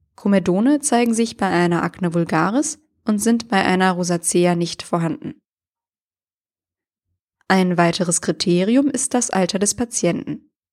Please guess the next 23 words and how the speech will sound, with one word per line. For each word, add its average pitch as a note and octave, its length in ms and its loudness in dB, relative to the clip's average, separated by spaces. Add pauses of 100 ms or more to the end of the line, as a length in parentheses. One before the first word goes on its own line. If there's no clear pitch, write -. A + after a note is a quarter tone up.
(300)
An F#3 260 2
einer F3 280 2
Akne A#3+ 340 -2
erkranken G#3+ 580 -2
häufig G3 460 0
junge A3 340 2
Patienten E3 540 0
bis F3+ 240 -2
zum F#3+ 220 -2
zwanzigsten E3 580 -2
Lebensjahr, D#3+ 580 0 (360)
während F3+ 300 0
sich - 180 -2
Patienten F#3 680 0
mit A3+ 180 0
einer F3+ 220 0
Rosatia F3 560 0
meist F#3 460 0
über G3 240 2
dem G3 220 2
dreißigsten E3+ 580 0
Lebensjahr E3+ 440 2
befinden. D3 640 -8